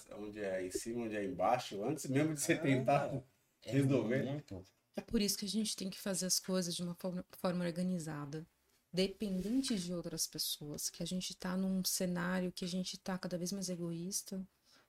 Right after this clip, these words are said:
Speaker 3: tá cada vez mais, "Eu resolvo tudo", centralizador. Eu, eu sou uma pessoa centralizadora, então isso pra mim é difícil, né? Até por conta de todos os processos que eu já vivi na minha vida, eu tive que tomar decisões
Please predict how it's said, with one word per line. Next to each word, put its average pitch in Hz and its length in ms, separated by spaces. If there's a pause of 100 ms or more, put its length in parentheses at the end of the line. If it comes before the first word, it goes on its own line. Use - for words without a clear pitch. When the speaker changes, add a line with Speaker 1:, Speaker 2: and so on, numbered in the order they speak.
Speaker 3:
tá - 100
cada 175 220
vez 175 240
mais, 170 420 (260)
"Eu 180 120
resolvo 170 400
tudo", 196 300
centralizador. 175 920 (100)
Eu, 180 160
eu 190 100
sou - 240
uma 240 160
pessoa 165 240
centralizadora, 160 880 (500)
então 180 140
isso 175 140
pra 185 120
mim 175 160
é 202 40
difícil, 175 600 (540)
né? 170 220
Até 190 160
por 190 180
conta 214 380
de 175 100
todos 196 220
os - 80
processos 190 300
que - 80
eu 180 40
já 175 100
vivi 165 280
na 160 80
minha 160 200
vida, 160 260
eu - 40
tive 220 320
que 190 220
tomar 185 360
decisões 175 840